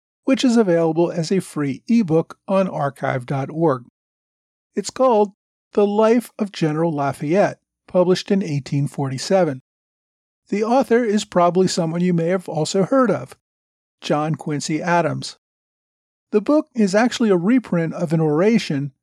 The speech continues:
that John Quincy Adams gave to a joint session of Congress in eighteen thirty-four. The book also includes a short bio on Tadeusz Kościuszko, uh, the Polish officer who served in the American Revolution as well.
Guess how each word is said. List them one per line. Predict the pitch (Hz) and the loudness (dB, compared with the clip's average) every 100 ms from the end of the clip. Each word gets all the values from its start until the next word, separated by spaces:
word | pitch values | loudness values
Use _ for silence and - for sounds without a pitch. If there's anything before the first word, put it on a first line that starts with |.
| _ - | _ -2
that | 214 - | -2 0
John | 190 180 170 | 0 0 0
Quincy | 196 190 196 | 0 0 0
Adams | 170 147 147 143 | 0 0 -4 -4
gave | - 151 139 | -4 -4 -2
to | 156 | -2
a | 147 | -2
joint | 131 202 233 226 | -2 2 2 2
session | - 208 - 220 | 0 0 2 -2
of | 214 | 0
Congress | 214 185 139 143 - - | 2 2 0 -4 -4 -2
in | 185 | 0
eighteen | 165 143 165 147 | 0 -2 -2 -4
thirty-four. | 156 139 139 - 175 147 139 _ _ _ _ _ _ _ - | -2 -2 -2 0 0 0 -2 _ _ _ _ _ _ _ -8
The | 160 175 | 0 0
book | 160 180 190 | 2 0 4
also | 214 - 214 | 2 4 2
includes | 185 175 165 156 | 2 2 2 0
a | 170 156 151 | -4 -2 -2
short | 143 - 240 214 | -2 0 0 2
bio | 156 151 151 156 | 0 2 2 -2
on | 175 156 151 - | -4 -4 -4 -6
Tadeusz | - 165 165 165 - | -4 0 0 0 -2
Kościuszko, | - 147 - 240 196 - 160 160 - _ _ _ - | -6 -8 -2 0 0 0 2 2 -2 _ _ _ -10
uh, | 139 139 | -8 -6
the | 139 | -2
Polish | 190 190 170 | 0 0 0
officer | 160 139 - 135 139 | 0 -2 -6 -4 -2
who | 131 | -2
served | 147 139 135 139 | -4 -4 -2 -2
in | |
the | 139 | -2
American | 135 127 - - 135 | 0 -2 -2 -2 -2
Revolution | 131 127 131 - 143 | -2 -4 -6 -6 -8
as | 160 - | -10 -4
well. | 151 135 | -2 -2